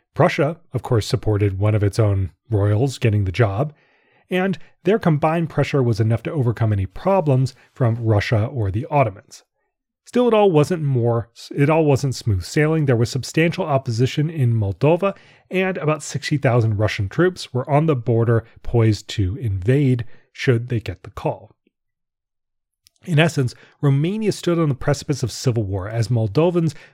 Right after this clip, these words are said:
feared losing power and influence within the state, and Orthodox Romanians worried about the prospect of a Catholic monarch. This is a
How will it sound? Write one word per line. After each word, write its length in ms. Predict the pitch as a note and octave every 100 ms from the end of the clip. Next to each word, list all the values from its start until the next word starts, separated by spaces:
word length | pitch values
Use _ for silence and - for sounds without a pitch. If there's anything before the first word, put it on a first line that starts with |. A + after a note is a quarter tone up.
| _
feared 300 | D#3+ D#3+ E3
losing 300 | C#3 B2 A#2
power 280 | G#2 A2+ G#2
and 80 | F#2+
influence 500 | D#3+ - F#3 F#3+ -
within 220 | B2+ F#2
the 60 | F2
state, 360 | - C3+ G#3 - _ _ _ -
and 200 | C3+ -
Orthodox 500 | D#3+ D#3 D3+ B2 -
Romanians 680 | A#2 G2 A#2+ A3 G3 C3+ A#2+
worried 380 | A2+ B2 F3 D#3
about 180 | D3 D3
the 60 | D3
prospect 460 | A#2+ G#2+ - -
of 80 | A2+
a 80 | A2+
Catholic 440 | - G2 - E2+
monarch. 460 | A2 C3+ A2+ - - _ _ _ -
This 180 | A2+
is 120 | A#2 G#2+
a 240 | G2+ G#2